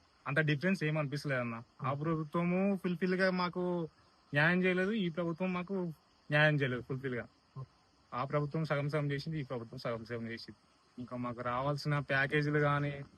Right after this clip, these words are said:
Speaker 1: ఆరు ఎయిటీన్ ఇయర్స్ కానీ, ఒంటరి మహిళలు కానీ ఫుల్ ప్యాకేజ్ కానీ అవన్నీ పెండింగ్ లోనే ఉన్నాయి. ఇంకా ఇప్పుడు చాలా మంది ఏమవుతుందంటే ఎయిటీన్ ఇయర్స్ ప్యాకేజ్ రాలేదు. వాళ్ళందరూ ఏం చేస్తుర్రు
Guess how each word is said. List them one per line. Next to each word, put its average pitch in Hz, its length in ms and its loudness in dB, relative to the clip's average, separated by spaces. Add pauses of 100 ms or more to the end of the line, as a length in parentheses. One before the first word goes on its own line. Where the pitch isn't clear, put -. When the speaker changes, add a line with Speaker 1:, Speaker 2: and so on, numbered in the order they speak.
(520)
Speaker 1:
ఆరు 135 440 0
ఎయిటీన్ 131 320 -4
ఇయర్స్ 143 260 -2
కానీ, 147 480 -2 (140)
ఒంటరి 120 240 -4
మహిళలు 135 340 -2
కానీ 139 420 -2 (140)
ఫుల్ 127 160 -4
ప్యాకేజ్ 135 360 -2
కానీ 135 320 -4 (480)
అవన్నీ 131 260 0
పెండింగ్ 147 320 2
లోనే 156 140 4
ఉన్నాయి. 131 220 0
ఇంకా 110 140 -6 (920)
ఇప్పుడు - 640 -10 (100)
చాలా 139 180 2
మంది 170 280 2
ఏమవుతుందంటే 165 480 0
ఎయిటీన్ 151 260 2
ఇయర్స్ 156 220 -4
ప్యాకేజ్ 131 280 -2
రాలేదు. 117 340 -2 (800)
వాళ్ళందరూ 151 360 4
ఏం 185 160 4
చేస్తుర్రు 190 640 0